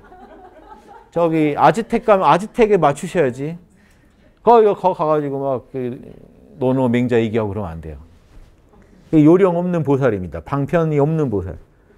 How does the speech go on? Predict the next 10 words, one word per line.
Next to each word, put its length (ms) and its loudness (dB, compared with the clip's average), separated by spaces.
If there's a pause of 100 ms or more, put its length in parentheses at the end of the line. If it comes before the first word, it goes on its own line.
(320)
보살도가 540 2
얼마나 420 0
큰지 400 -8
얘기해 240 -2
드리는 340 -8
거예요. 440 -10 (360)
스타워즈 540 -2
보시면 480 -8
다 140 -10
보살도. 420 -6